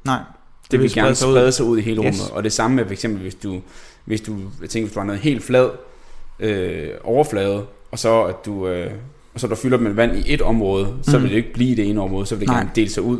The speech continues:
Speaker 1: Ja.
Speaker 2: og, og sprede sig så meget som overhovedet muligt.
Speaker 1: Ja.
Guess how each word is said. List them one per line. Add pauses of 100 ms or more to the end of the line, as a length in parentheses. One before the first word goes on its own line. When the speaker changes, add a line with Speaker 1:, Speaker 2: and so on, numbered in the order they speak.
(140)
Speaker 1:
Ja. (180)
Speaker 2:
og, (260)
og (320)
sprede
sig
så
meget
som
overhovedet
muligt. (180)
Speaker 1:
Ja.